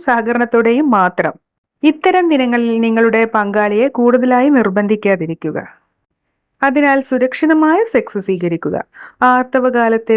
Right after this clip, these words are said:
സെക്സ് എന്നാൽ സുരക്ഷിതം എന്ന അർത്ഥം ഇല്ല. അതിനാൽ നിർബന്ധമെങ്കിൽ മാത്രം. സുരക്ഷിതമല്ലാത്ത സെക്സ്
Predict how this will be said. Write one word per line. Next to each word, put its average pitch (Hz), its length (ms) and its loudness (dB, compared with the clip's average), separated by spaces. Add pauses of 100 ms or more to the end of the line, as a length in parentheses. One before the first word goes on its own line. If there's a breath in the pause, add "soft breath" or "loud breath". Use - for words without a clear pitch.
സെക്സ് 214 300 -2
എന്നാൽ 202 260 -4 (140)
സുരക്ഷിതം 254 580 0 (140)
എന്ന 214 140 0 (100)
അർത്ഥം 180 300 -2 (280)
ഇല്ല. 170 180 0 (760 loud breath)
അതിനാൽ 226 340 0 (840)
നിർബന്ധമെങ്കിൽ 277 840 2 (140)
മാത്രം. 170 360 -6 (600)
സുരക്ഷിതമല്ലാത്ത 294 1000 2 (120)
സെക്സ് 226 360 0